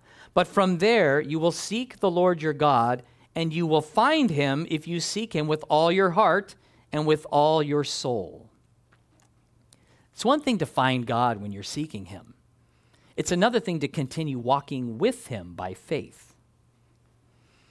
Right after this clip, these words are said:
I propose that it's exceedingly rare for even Christians to seek God.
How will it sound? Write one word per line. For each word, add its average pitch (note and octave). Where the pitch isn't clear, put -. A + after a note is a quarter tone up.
I A#3
propose G3+
that E3+
it's D3+
exceedingly B3
rare F3
for G3
even F#3
Christians D3
to F#3+
seek -
God. D3+